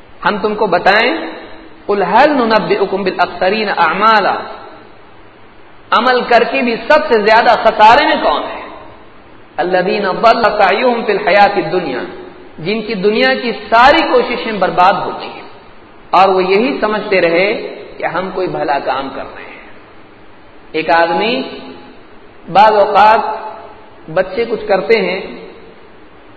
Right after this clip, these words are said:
ماں باپ کے خوش کرنے کے لیے، جیسے والد صاحب ہیں، ان کے پیپر رکھے ہوئے ہیں سب آفس کے، اور بلیک اینڈ وائٹ میں ہیں۔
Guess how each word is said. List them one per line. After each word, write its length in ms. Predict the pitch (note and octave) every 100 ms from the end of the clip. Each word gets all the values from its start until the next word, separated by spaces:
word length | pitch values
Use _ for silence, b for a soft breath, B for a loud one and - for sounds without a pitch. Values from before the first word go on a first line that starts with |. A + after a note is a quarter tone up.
| - - - - - - - - -
ماں 220 | D3+ E3 F3
باپ 420 | G3+ G#3+ - -
کے 220 | G3+ G3 -
خوش 140 | A#3 -
کرنے 280 | F#3+ F3 F#3
کے 120 | E3+
لیے، 320 | C3 A#2+ - - - - - - - - - - - - - - - - -
جیسے 380 | C#3+ F3 E3+ E3+
والد 300 | D#3+ D#3+ F#3 E3+
صاحب 220 | F3+ F#3+ F3
ہیں، 160 | F#3 - - - - - - -
ان 120 | F3
کے 120 | F3+
پیپر 360 | - F#3 F3+ F#3
رکھے 320 | F3+ - G3+
ہوئے 160 | F#3+
ہیں 180 | F3 F#3 - - -
سب 100 | E3 - - - - - - -
آفس 420 | D#3+ D#3+ E3 -
کے، 120 | D#3+ - - - - - - - - - - - - - -
اور 320 | F3 F#3 F#3+ F3+ - - - - - - - - - - - - - - - - - - - - - -
بلیک 240 | F3+ G#3+
اینڈ 160 | G#3+ G#3+
وائٹ 280 | G3 G3 -
میں 120 | F3+
ہیں۔ 180 | D3